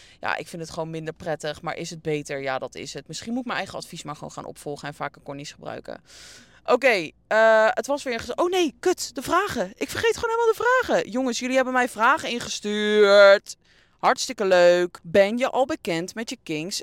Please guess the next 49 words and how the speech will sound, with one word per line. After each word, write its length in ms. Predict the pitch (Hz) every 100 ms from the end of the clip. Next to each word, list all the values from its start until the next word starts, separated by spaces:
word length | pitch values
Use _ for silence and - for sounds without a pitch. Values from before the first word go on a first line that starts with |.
| -
en 160 | 226
zou 280 | 208 160 170
je 80 | 214
er 220 | - 262
meer 380 | 262 262 277 285
mee 240 | 262 226
willen 260 | 190 190 170
doen? 360 | 160 151 143 -
Ik 180 | - 180
ben 200 | 156 147
zeker 720 | 143 151 165 175 160 143 147
bekend 300 | 147 151 143
met 120 | 143
mijn 180 | 143 139
kinks. 320 | - 127 -
Ik 160 | - 185
hou 220 | 180 208
van 160 | 208
dingen 220 | 185 196 -
in 140 | 190
het 120 | 185
openbaar. 500 | - 180 175 170 214
Het 120 | -
risico 340 | - 220 214 -
op 120 | 170
betrapt 420 | - 185 196 247
worden 200 | 208 185
vind 140 | 190 190
ik 80 |
heel 200 | - 175
nice. 440 | 170 151 175 277 - - - -
Dus 160 | - 190
ik 80 | -
heb 200 | 196 -
ook 140 | 185
al 280 | 170 165 - _ _ _ _ _
heel 260 | - 202 220
vaak 220 | 180 165
seks 220 | 202 -
gehad 180 | 180 170
in 80 | 165
de 60 |
auto. 460 | - 180 196 190 190
Gewoon 260 | - 175
omdat 240 | 156 165 165
het 140 | 165
risico 520 | - 190 175 165 156
dat 200 | 151 156
je, 360 | - 156 147 -